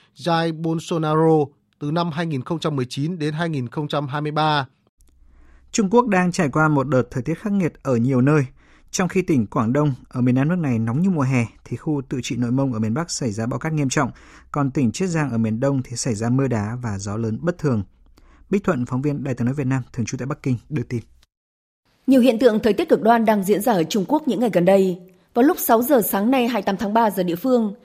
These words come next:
Speaker 3: Đài khí tượng Trung ương Trung Quốc đã phải tiếp tục phát đi cùng lúc ba cảnh báo,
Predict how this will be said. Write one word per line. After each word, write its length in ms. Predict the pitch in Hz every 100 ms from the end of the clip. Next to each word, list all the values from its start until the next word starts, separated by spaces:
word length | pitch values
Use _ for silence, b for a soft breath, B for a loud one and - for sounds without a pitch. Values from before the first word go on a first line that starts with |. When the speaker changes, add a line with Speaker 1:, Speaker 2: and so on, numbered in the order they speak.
| B B
Speaker 3:
Đài 120 | 208
khí 120 | 254
tượng 220 | 285 214
Trung 140 | 262 302
ương 120 | 285
Trung 160 | 285 285
Quốc 260 | 370 392
đã 140 | 226 233
phải 180 | 262 160
tiếp 220 | - 381 -
tục 120 | 202
phát 240 | - 349
đi 120 | 254
cùng 240 | 247 220 190
lúc 200 | 311 -
ba 160 | 240
cảnh 220 | 240 185 180
báo, 400 | 180 202 320